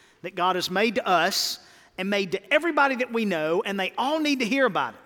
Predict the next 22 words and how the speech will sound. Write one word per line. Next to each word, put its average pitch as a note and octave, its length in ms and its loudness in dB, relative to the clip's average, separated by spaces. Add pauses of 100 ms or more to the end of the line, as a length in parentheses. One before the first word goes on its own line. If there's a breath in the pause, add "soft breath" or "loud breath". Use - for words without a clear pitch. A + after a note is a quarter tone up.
(640 soft breath)
So - 180 -6
we F3+ 100 -2
need A3 180 0
to G3 80 -2
draw A3+ 420 2
attention F#3 800 -4 (500 soft breath)
to F#3 140 0
these F3 240 -2
twelve A3 400 0
major G#3+ 320 -2
promises E3 560 -4
that D3 180 -10
God F3+ 240 2
has F3 160 -4
made D#3+ 680 0 (400 soft breath)
to - 80 -12
people F#3 300 -4
like E3 300 -2
you G#3 420 0 (480 loud breath)
and C3+ 160 -8
people F3 460 -6
like D3+ 500 -4